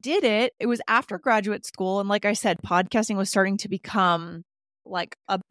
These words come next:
a big thing, but it was only kind of the nerds and personal development podcasts that existed. And I was listening to those personal development podcasts and I was loving it. I had my favorite podcasters and I thought, "Hey, there should be a podcast." There were a few other shows in E S L,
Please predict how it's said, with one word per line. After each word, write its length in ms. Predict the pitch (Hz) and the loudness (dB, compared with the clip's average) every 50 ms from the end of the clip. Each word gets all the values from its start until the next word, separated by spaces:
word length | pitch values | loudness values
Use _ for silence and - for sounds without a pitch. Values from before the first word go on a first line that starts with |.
| - - | -10 -6
a 60 | 202 | -2
big 220 | 180 226 220 214 | -2 -2 -2 0
thing, 200 | - - 247 240 | -2 -2 0 2
but 80 | 233 233 | 0 0
it 60 | 208 | 0
was 100 | 214 208 | 0 0
only 160 | 233 226 226 | 0 0 0
kind 160 | 226 254 247 | 0 0 0
of 80 | 220 196 | 0 0
the 80 | 196 185 | -2 -2
nerds 460 | 180 185 190 185 190 196 202 180 - | 2 2 2 4 4 2 0 -2 -4
and 180 | 185 185 185 | -4 -6 -4
personal 300 | - 226 208 214 226 202 | -2 -2 -2 0 -2 -4
development 440 | 180 175 151 175 180 - - 208 208 | -4 0 2 2 2 2 0 -2 0
podcasts 460 | 240 233 208 208 - 254 220 226 240 | 2 2 2 2 2 0 0 0 0
that 100 | - 233 | -2 -2
existed. 480 | 220 226 202 220 233 240 - - 262 247 | -4 -2 -2 -2 -4 -4 -4 -4 -6 -4
And 140 | 214 185 180 | -2 0 0
I 60 | 185 | 2
was 120 | 190 185 | 2 2
listening 380 | 175 185 185 - 233 202 202 196 | 0 -2 -2 -2 -2 -4 -4 -4
to 140 | - 247 196 | -4 0 2
those 260 | 190 185 180 185 175 | 4 4 4 2 0
personal 340 | - - 196 196 - 196 190 | -2 -4 -4 -2 -2 -4 -4
development 480 | 175 170 175 175 180 180 196 190 180 | -2 0 2 2 2 2 -2 -4 -2
podcasts 760 | - 220 202 202 190 - 233 214 214 233 277 - - - - - - | 0 0 0 0 0 0 0 2 2 0 -2 -4 -10 -18 -18 -12 -8
and 120 | - 196 196 | -4 -2 0
I 100 | 185 190 | 0 0
was 140 | 202 196 | -2 -2
loving 360 | 180 185 190 190 208 214 214 220 | -2 -2 0 0 0 0 0 2
it. 180 | 226 226 214 | 2 4 4
I 60 | 208 | 2
had 160 | 202 196 180 170 | 2 0 -2 -4
my 100 | 175 185 | -6 -6
favorite 280 | 196 185 175 180 - - | -6 -6 -8 -8 -12 -10
podcasters 1160 | - - 254 233 226 226 214 - - 269 220 214 214 226 - - 214 208 202 202 202 208 214 - _ _ _ _ _ _ _ _ | -4 0 2 2 2 2 0 -4 -2 0 0 0 0 -2 -4 -4 -2 0 0 0 -2 -2 -4 -8 _ _ _ _ _ _ _ _
and 140 | - 202 202 | -4 0 0
I 80 | 202 202 | 0 2
thought, 240 | 196 226 208 202 226 | 2 2 2 2 2
"Hey, 160 | 302 415 214 | 0 -2 -2
there 240 | 196 190 202 226 233 | 0 0 0 0 0
should 220 | - - - 233 | 0 -2 -4 -2
be 120 | 214 233 | 0 0
a 60 | 233 233 | 0 0
podcast." 680 | - - 214 190 190 196 - 247 190 190 190 196 - - | 0 0 0 0 0 0 -2 0 2 2 0 0 -2 -2
There 160 | 202 277 330 | 0 0 2
were 300 | 320 339 427 466 440 254 | 2 2 2 2 2 2
a 40 | 202 | 0
few 240 | - - 202 185 185 | -2 -6 -6 -4 -4
other 220 | - - - - | -4 -6 -10 -12
shows 400 | - - - - - - 185 - - | -10 -10 -10 -10 -10 -12 -14 -10 -6
in 140 | 202 196 | -4 -2
E 80 | 190 185 | 0 0
S 180 | 180 165 165 - | 0 0 0 -2
L, 240 | - - - - | -6 -8 -10 -16